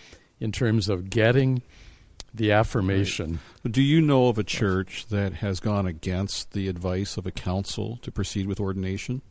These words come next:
Speaker 2: I know some who haven't. They've, they've
Speaker 1: Yeah. I,
Speaker 2: accepted
Speaker 1: I,
Speaker 2: it.
Speaker 1: I can't think of one in my experience off the top of my head. I, I, I know that, yeah, I d-, I don't know an explicit example.
Speaker 2: Yeah.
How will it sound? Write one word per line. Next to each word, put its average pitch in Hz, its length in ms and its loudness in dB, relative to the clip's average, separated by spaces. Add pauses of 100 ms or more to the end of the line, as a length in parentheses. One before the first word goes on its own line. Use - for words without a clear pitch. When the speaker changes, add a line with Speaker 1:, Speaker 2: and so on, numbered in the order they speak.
(1400)
Speaker 2:
I 113 100 0
know 139 140 6
some 127 280 2
who 98 120 2
haven't. 87 560 -6 (200)
They've, 90 140 -6 (200)
they've 90 140 0
Speaker 1:
Yeah. - 80 -2 (460)
I, 135 180 4
Speaker 2:
accepted 131 260 0
Speaker 1:
I, 147 100 6
Speaker 2:
it. - 200 4 (300)
Speaker 1:
I 127 120 0
can't 143 420 6
think - 580 0
of 95 280 -2
one 95 400 0
in 95 160 0
my 90 160 2
experience 82 960 -2
off 101 220 0
the - 80 -4
top - 280 0
of 101 60 -4
my 98 100 -2
head. 95 180 0
I, 104 280 4
I, 120 260 2
I 127 140 2
know 151 320 6
that, 113 400 2 (1160)
yeah, 131 180 6
I 120 160 4
d-, 143 160 4
I 139 100 6
don't 135 260 2
know 113 380 4
an 95 80 2
explicit 95 600 -2
example. 87 680 -4
Speaker 2:
Yeah. - 60 -20